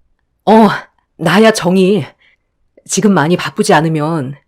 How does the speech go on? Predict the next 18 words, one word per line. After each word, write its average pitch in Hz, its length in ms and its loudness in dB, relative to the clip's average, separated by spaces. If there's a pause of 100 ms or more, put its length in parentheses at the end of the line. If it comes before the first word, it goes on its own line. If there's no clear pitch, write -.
(360)
내 180 160 2
부탁 254 340 -2
하나 165 440 -2
들어줄 202 300 2
수 190 120 -4
있어? 247 480 -2 (580)
지금 160 260 -4
정면 165 340 0
앞에 175 220 -2
보이는 165 320 -2
사람들, 160 680 0 (600)
내 156 160 0
시댁 277 320 0
식구들이거든? 196 800 -2 (680)
지금 190 280 0
이혼 214 220 2
소송 208 300 -2
중인데 175 640 0